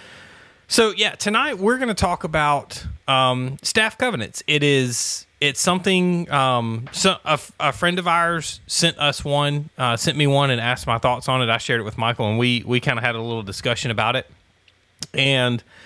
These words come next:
you know, do we think they're good? Are we, are they profitable?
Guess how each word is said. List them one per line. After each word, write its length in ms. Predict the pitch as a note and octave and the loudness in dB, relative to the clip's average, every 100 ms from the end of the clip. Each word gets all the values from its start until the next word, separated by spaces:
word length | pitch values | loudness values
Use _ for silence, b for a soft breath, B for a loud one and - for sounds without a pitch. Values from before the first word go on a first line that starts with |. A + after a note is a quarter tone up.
| B B B B B | B B B B B
you 100 | D3+ | 4
know, 200 | C#3+ C3 | 4 2
do 260 | B2+ D3 | 0 2
we 100 | D3+ | 2
think 220 | C#3 D#3+ C3+ | 2 0 0
they're 120 | B2+ | -2
good? 440 | F3 F#3+ F#3+ F#3 | 2 4 6 4
Are 200 | E3+ C#3+ | 4 2
we, 160 | C3+ C3+ - | 2 -2 -2
are 180 | C3+ C3 | 0 2
they 100 | A#2 | 0
profitable? 960 | - E3 D#3+ F3 D3+ D3+ D3+ D3 C#3+ | 0 0 0 0 0 2 4 2 0